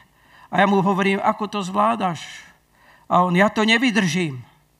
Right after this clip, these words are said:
A vravím, "Ty to nevydržíš, veď sa pozri na svoje svaly.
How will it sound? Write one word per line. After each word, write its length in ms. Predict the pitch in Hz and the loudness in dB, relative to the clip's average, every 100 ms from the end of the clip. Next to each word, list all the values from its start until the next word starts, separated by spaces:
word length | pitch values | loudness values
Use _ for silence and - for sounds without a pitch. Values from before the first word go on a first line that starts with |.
| _ _ _ _ _ _ _ _ _ _ _ _ - | _ _ _ _ _ _ _ _ _ _ _ _ -4
A 20 | |
vravím, 280 | 185 220 208 | 2 2 4
"Ty 160 | 269 294 | 2 2
to 140 | 254 | 2
nevydržíš, 960 | 262 269 277 262 220 233 196 - - - | 4 4 2 0 0 -2 -6 -10 -16 -8
veď 100 | 214 | -2
sa 120 | 262 | 0
pozri 380 | 240 269 220 240 | 2 2 2 2
na 120 | 247 240 | 2 2
svoje 260 | 240 240 | 0 -2
svaly. 460 | 214 240 240 226 | 0 6 6 4